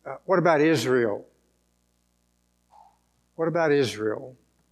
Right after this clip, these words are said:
Uh, many evangelicals, uh, perhaps some of you, uh, contend that,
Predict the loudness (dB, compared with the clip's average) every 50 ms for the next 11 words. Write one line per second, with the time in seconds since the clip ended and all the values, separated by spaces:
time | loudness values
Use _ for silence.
0 | _ _ -20 -20 _ _ _ _ _ -20 -20 _ _ -2 0 0 0 4 4 6
1 | 6 6 6 4 4 4 2 4 4 4 4 4 4 2 2 2 2 2 2 0
2 | -4 -4 -2 0 0 2 0 -2 -4 -4 -2 0 0 0 -2 -2 -2 -2 0 0
3 | 0 -2 -4 -2 -2 0 0 0 -2 -6 -10 -14 -12 -8 -6 -6 -6 -6 -8 -8
4 | -10 -12 -14 _ -6 -6 -6 -4 -4 -4 -2 0 0 0 0 0 0 0 -2 -4